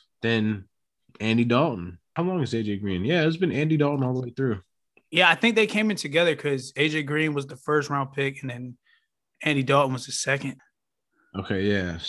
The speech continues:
Speaker 1: So
Speaker 2: like second round, not, not
Speaker 1: Yeah.
Speaker 2: second <laughs> overall, definitely
Speaker 1: Right.
Speaker 2: not.
Speaker 1: Yeah. But, you know, um,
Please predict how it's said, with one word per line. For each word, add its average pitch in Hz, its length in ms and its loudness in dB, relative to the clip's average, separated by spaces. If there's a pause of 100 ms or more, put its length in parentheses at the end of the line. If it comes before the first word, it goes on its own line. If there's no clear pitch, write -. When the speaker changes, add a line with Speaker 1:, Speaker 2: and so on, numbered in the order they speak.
(100)
Speaker 1:
So 110 80 4
Speaker 2:
like 107 160 2
second 143 280 2
round, 123 420 -2
not, - 160 -4
not 156 180 6
Speaker 1:
Yeah. - 60 2
Speaker 2:
second 127 260 6
<laughs> - 40 2
overall, 131 380 4
definitely 123 540 -4
Speaker 1:
Right. 113 60 -10
Speaker 2:
not. 131 80 -14 (360)
Speaker 1:
Yeah. 110 200 0 (680)
But, 131 360 6
you 143 140 8
know, 127 160 8
um, 127 300 0